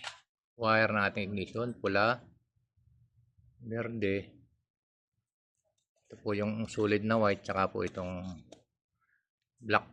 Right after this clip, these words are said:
at, ah, may stripe na kulay white. Ito po, berde, ground. Tapos ito pong pula, yan po yung diretso sa battery na dumaan sa fuse.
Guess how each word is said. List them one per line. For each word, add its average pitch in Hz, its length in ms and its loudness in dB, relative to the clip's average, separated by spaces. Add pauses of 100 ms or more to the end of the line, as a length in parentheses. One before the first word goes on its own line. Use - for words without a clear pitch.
(440)
at, 110 120 -10 (240)
ah, 92 560 2 (960)
may 110 160 -6
stripe - 320 0
na 98 160 0
kulay 90 320 0
white. 90 240 -8 (800)
Ito 117 240 -6
po, 113 160 0 (1040)
berde, 120 440 2
ground. 110 520 2 (640)
Tapos 104 320 -4
ito 113 200 -6
pong 117 240 -4
pula, 110 360 2 (1120)
yan 117 240 2
po 120 160 2
yung 110 320 4 (480)
diretso - 880 4
sa - 160 -8
battery 104 560 4 (880)
na 98 160 0
dumaan 101 320 6
sa - 160 0
fuse. - 320 0